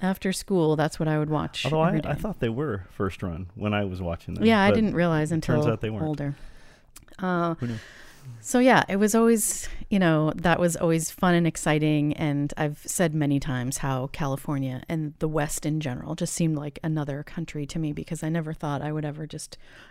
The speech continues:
Speaker 1: go out there. Uh, I think Bugs Bunny cartoons as well gave me a,
Speaker 2: <laughs>
Speaker 1: an idea of the Grand Canyon, but it wasn't until I went to California and rode on the Disneyland Railroad,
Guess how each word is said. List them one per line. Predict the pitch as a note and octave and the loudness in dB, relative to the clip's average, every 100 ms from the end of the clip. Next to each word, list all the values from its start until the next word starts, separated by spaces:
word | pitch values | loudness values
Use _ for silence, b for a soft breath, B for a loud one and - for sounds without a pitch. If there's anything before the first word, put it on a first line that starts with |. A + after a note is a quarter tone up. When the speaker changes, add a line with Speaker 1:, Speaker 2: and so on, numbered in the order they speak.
| B D3+ | B -2
Speaker 1:
go | E3 D#3 | 0 2
out | D#3+ - | 0 -4
there. | - - - B B B - | -10 -14 -18 B B B -4
Uh, | E3 D#3 D3+ | -2 0 -2
I | - | 0
think | G3+ - | -2 2
Bugs | E3+ D#3+ | 0 0
Bunny | - F#3 F#3+ | 0 2 2
cartoons | G#3 G3+ - A3 G#3+ | 2 0 0 -2 -2
as | F#3 - | -6 -2
well | F#3+ G3 G#3 A3 | 0 2 0 0
gave | A3 G#3 G3 - | 0 2 2 4
me | G3 | 4
a, | F#3 F#3 F3+ - - | 4 2 0 -6 -20
Speaker 2:
<laughs> | - - | -20 0
Speaker 1:
an | F3+ | 4
idea | F3+ F3 F3+ F3+ | 4 4 6 6
of | E3+ | 4
the | |
Grand | F3 F3+ F3 | 0 2 0
Canyon, | F3 F3 E3+ E3+ F3 F3 F3 B B B B B | 0 0 2 2 2 0 -2 B B B B B
but | G3 | 2
it | F#3+ | 4
wasn't | F#3+ G#3 C4 C#4 | 4 6 4 6
until | C4+ C#4 C4 C4 B3+ | 4 4 4 4 2
I | G#3 G#3 | 2 2
went | G#3 G#3+ | 0 -2
to | - | -6
California | A3 G#3 F#3+ - A3+ G#3 E3 E3 D#3+ _ _ | -2 0 0 0 -2 2 2 2 0 _ _
and | F#3+ F3 E3+ E3+ E3 | 0 2 4 2 -2
rode | - D#3+ E3 F#3 F#3+ | -6 0 4 6 4
on | E3+ E3 | 4 2
the | |
Disneyland | D#3+ E3+ F3+ E3 D#3 D3 D3 - | 2 0 0 0 0 -2 -6 -10
Railroad, | E3 A3+ A#3+ A2+ E2+ F3+ | -4 -2 -2 -4 -8 -10